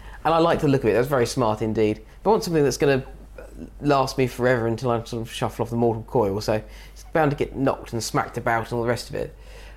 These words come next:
Um, and I think for that reason you then need to buy something quality. Uh, the thing is, you know, uh, luxury watches start at, what, about a grand, I suppose, really.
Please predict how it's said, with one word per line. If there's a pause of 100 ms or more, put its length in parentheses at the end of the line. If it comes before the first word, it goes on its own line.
Um,
and
I
think
for
that
reason
you
then
need
to
buy
something
quality. (800)
Uh,
the
thing
is,
you
know, (280)
uh, (120)
luxury
watches
start
at,
what,
about
a
grand,
I
suppose,
really.